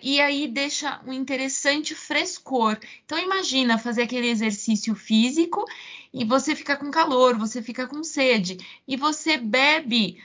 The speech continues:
uma, um produto desse, é bem interessante, porque ele traz frescor.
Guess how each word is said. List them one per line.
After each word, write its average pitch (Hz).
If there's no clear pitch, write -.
uma, 214
um 220
produto 220
desse, 247
é 214
bem 254
interessante, 294
porque 254
ele 262
traz 262
frescor. 262